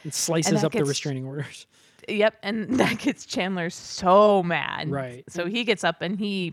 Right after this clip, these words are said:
Speaker 1: punches M J straight in the noggin.
Speaker 2: Right, punches M-, sh-,
Speaker 1: K-
Speaker 2: M J straight in the noggin. M J actually, his, um,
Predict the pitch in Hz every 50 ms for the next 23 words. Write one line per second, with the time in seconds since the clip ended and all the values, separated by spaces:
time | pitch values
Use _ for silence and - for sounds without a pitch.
0 | - - 196 170 175 170 - 147 156 165 - - - - _ _ - 185 185 170
1 | 151 151 156 - - 175 160 151 - - _ _ - 180 180 160 170 165 160 160
2 | 175 202 254 294 180 90 90 - 190 - - _ _ _ _ 196 254 285 180 139
3 | - _ _ _ _ _ _ _ _ _ - 214 233 254 262 262 247 226 - -
4 | - - 240 - 185 190 196 208 220 196 - 214 208 190 185 170 160 156 143 143
5 | 143 135 143 139 139 139 - _ _ _ _ _ _ _ _ - 180 208 233 240
6 | 233 202 202 185 170 160 156 143 156 156 - - 170 165 151 147 139 139 _ _
7 | _ _ - - - 165 151 143 143 147 147 139 139 131 131 127 131 131